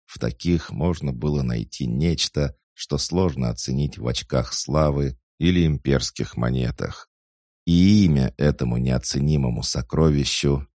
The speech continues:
наследие. Не только императора, хоть он и обучал только своего прямого наследника, однако по древней традиции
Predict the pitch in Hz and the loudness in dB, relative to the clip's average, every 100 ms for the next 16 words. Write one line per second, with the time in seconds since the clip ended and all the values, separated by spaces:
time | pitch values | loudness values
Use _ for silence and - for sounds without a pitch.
0 | - 62 62 - 65 73 64 58 50 - | -6 -2 0 0 2 2 2 0 -2 -4
1 | - _ _ _ - 78 - 104 90 - | -10 _ _ _ -2 0 4 4 4 2
2 | 71 62 67 65 60 58 57 58 67 - | 0 0 0 2 2 0 -2 -2 -4 -10
3 | _ - 73 69 71 67 64 64 69 - | _ -4 -4 0 2 2 0 -2 -4 0
4 | 82 71 58 64 60 - - - 67 69 | 2 2 0 -4 -4 -2 -4 0 0 2
5 | 65 - 67 65 62 57 60 62 - 85 | 0 -2 -2 0 0 0 -2 -2 0 2
6 | 65 60 58 60 58 - _ _ _ 60 | 2 -2 -4 -4 -4 -6 _ _ _ -8
7 | 64 80 95 - 76 64 65 76 65 58 | 0 4 4 2 -4 -2 0 2 0 -4
8 | 62 62 78 82 - - 76 71 | -4 -2 0 0 0 2 2 0